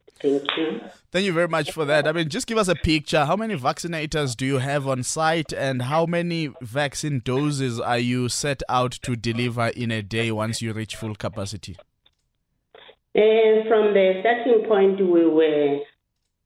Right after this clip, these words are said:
Speaker 1: te-, we were telling ourselves that we are preparing to do at least hundred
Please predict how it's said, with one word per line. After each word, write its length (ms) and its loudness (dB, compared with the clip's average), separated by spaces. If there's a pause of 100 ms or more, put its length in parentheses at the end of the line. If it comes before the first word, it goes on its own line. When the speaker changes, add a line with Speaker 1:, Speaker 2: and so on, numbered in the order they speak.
Speaker 1:
te-, 300 2
we 80 6
were 420 4
telling 280 4
ourselves 520 0
that 140 4 (580)
we 100 6
are 200 4
preparing 640 4
to 260 2
do 200 4
at 240 2
least 240 2
hundred 240 2